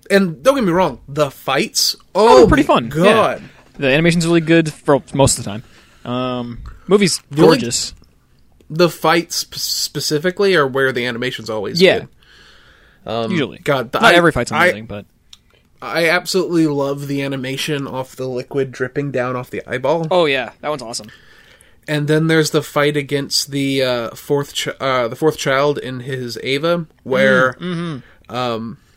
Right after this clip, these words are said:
Speaker 1: Shinji, uh, with, uh, the dummy system activated, rips his, uh, friend, like, apart and the blood that sprays everywhere is
Speaker 2: Yeah.
Speaker 1: the, the most graphic
Speaker 2: And I
Speaker 1: I've
Speaker 2: really
Speaker 1: ever
Speaker 2: like
Speaker 1: seen.
Speaker 2: the,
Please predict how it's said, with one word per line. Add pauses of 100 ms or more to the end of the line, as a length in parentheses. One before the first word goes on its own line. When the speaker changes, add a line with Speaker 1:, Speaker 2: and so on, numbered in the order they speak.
(120)
Speaker 1:
Shinji,
uh,
with,
uh,
the
dummy
system
activated, (400)
rips
his,
uh,
friend,
like,
apart (460)
and
the
blood
that
sprays
everywhere
is
Speaker 2:
Yeah.
Speaker 1:
the,
the
most
graphic
Speaker 2:
And
I
Speaker 1:
I've
Speaker 2:
really
Speaker 1:
ever
Speaker 2:
like
Speaker 1:
seen.
Speaker 2:
the,